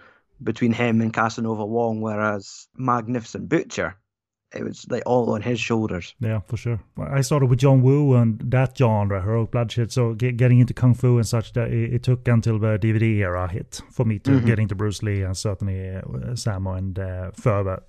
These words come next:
Speaker 2: uh, Jackie Chan exploration. So, but, but I've never, like, had a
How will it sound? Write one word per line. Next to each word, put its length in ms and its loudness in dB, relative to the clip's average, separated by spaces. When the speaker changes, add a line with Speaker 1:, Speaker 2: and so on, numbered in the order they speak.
Speaker 2:
uh, 440 -12
Jackie 300 -2
Chan 240 -2
exploration. 600 -6
So, 220 -4
but, 160 6
but 140 6
I've 80 6
never, 220 4
like, 320 -4
had 200 -2
a 120 -6